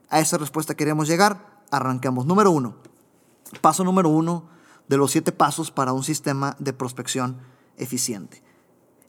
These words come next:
Establécete una meta de contactos y o conversaciones de negocio. Establécete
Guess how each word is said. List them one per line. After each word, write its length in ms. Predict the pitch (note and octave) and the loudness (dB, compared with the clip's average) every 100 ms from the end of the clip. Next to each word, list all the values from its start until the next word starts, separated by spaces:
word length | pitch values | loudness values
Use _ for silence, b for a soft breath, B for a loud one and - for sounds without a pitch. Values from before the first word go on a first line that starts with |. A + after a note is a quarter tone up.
| - | 0
Establécete 1120 | F#3 - C#4+ E3+ G3 G#3+ A#3+ - A#3+ B3+ - - - _ _ - | 0 4 2 4 2 2 0 -2 -4 -4 -10 -20 -20 _ _ -2
una 300 | E3+ G3+ G#3 | 2 4 4
meta 640 | G3+ G3+ G#3 G#3+ A#3+ B3 - | 4 2 0 0 -2 -2 -4
de 300 | D#3 E3 - | -2 -2 -2
contactos 1040 | D3 C#3+ C#3+ F3+ F#3 - - A#3+ - - _ - | -2 -2 0 0 0 -2 -8 -6 -8 -10 _ 2
y 420 | B3 C4 - - _ - | 2 2 -6 -20 _ 2
o 480 | G3 C4 - - _ _ | 4 4 -2 -20 _ _
conversaciones 1200 | - D#3+ D#3 D#3 D3 C#3+ - F3 F#3 G#3 G#3 - - _ | 0 2 4 2 0 -2 0 2 4 2 -2 -6 -10 _
de 160 | D#3 D3 | 0 0
negocio. 500 | C3 A#2+ B2+ - - _ _ _ _ _ _ _ _ _ _ - | 2 0 -2 -4 -14 _ _ _ _ _ _ _ _ _ _ 0
Establécete 1080 | F3 - E3+ D#3+ G3 G3+ A3+ G#3 G#3+ - | 2 4 2 4 2 2 -2 -2 -6 -6